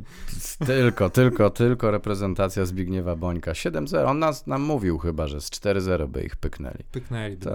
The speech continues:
Speaker 2: na pewno,
Speaker 1: żaden
Speaker 2: tak.
Speaker 1: problem.
Speaker 2: Dobrze, że wreszcie poruszyłeś ten temat.
Speaker 1: Będziecie mnie pytać o waszą rozkładówkę?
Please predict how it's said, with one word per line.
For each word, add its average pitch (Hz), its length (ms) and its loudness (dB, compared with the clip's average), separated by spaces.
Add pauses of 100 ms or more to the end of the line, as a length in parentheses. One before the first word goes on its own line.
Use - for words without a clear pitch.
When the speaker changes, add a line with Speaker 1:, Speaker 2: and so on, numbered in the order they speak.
Speaker 2:
na 82 60 -4
pewno, 95 380 -8
Speaker 1:
żaden 78 320 -6
Speaker 2:
tak. 67 60 -10
Speaker 1:
problem. 67 360 -6 (1200)
Speaker 2:
Dobrze, 160 400 2
że 156 140 0
wreszcie 156 340 0
poruszyłeś 151 520 0
ten 104 200 -6
temat. 95 440 -8 (480)
Speaker 1:
Będziecie 104 560 6
mnie 107 180 6
pytać 110 380 2
o 117 120 2
waszą 104 340 4
rozkładówkę? 101 880 4